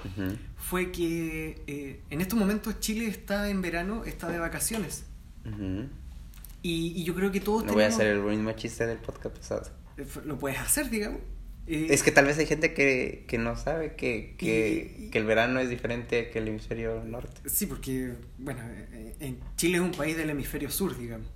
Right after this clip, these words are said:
Speaker 1: De los pobres.
Speaker 2: Exacto. De, de los que pusieron debajo en el mapa,
Speaker 1: <laughs>
Speaker 2: ¿ah?
Speaker 1: De los que no cuentan en las películas de Navidad.
Speaker 2: Exacto. De los que no tienen nieve en Navidad.
Speaker 1: <laughs>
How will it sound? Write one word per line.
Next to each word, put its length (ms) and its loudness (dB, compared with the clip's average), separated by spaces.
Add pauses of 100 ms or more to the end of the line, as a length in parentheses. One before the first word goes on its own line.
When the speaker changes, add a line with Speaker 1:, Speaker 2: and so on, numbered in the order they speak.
Speaker 1:
De 80 -6
los 140 -4
pobres. 460 2 (420)
Speaker 2:
Exacto. 500 -2 (560)
De, 120 -4
de 120 -4
los 80 2
que 120 8
pusieron 500 2
debajo 380 4
en 60 2
el 120 0
mapa, 240 -2 (140)
Speaker 1:
<laughs> 140 12
Speaker 2:
¿ah? 60 -4
Speaker 1:
De 80 12
los 180 12
que 120 8
no 180 8
cuentan 300 6
en 140 8
las 120 8
películas 420 4
de 100 6
Navidad. 440 0 (140)
Speaker 2:
Exacto. 580 2 (260)
De 140 2
los 100 2
que 120 2
no 100 6
tienen 340 4
nieve 260 4
en 60 0
Navidad. 320 -4 (460)
Speaker 1:
<laughs> 100 10